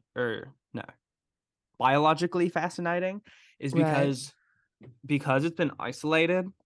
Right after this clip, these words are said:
Speaker 1: for so long.
Speaker 2: Mm-hmm.
Speaker 1: Um, a lot of, like, the, uh, species there are, like,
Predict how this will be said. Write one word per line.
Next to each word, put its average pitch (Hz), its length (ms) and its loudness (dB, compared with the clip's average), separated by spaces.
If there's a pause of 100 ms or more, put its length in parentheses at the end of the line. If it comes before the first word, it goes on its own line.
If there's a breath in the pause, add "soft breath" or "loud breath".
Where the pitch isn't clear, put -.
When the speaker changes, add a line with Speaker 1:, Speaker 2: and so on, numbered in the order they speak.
(200)
Speaker 1:
for 185 60 -6
so 185 220 0
long. 190 380 0 (540)
Speaker 2:
Mm-hmm. 165 400 -4 (540)
Speaker 1:
Um, 117 440 -2 (440)
a 139 80 0
lot 127 200 2
of, 156 100 -2
like, 175 360 -2
the, 117 580 -6 (1300)
uh, 113 400 0 (180)
species 143 560 0
there 170 240 2
are, 131 60 -4
like, 123 220 -2